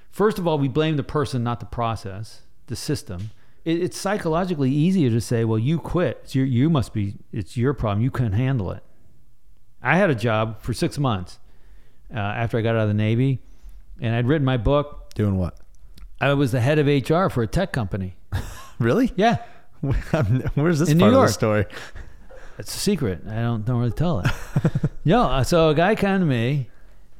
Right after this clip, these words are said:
Speaker 1: and he was, had running the startup in New York City. And there was a lot of energy.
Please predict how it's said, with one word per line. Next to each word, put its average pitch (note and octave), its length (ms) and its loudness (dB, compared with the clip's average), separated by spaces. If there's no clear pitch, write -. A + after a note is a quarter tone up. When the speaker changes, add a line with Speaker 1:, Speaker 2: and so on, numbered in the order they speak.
Speaker 1:
and C#3+ 420 2
he D3 120 4
was, C#3+ 200 2
had D3 240 2
running D#3 200 4
the D#3 80 2
startup D#3 480 2
in C#3+ 100 4
New C#3+ 80 6
York F3+ 240 2
City. B2 380 0
And D3+ 80 -4
there C3+ 100 2
was C#3 60 4
a D3+ 40 4
lot D3+ 180 4
of D#3+ 100 4
energy. B2+ 640 2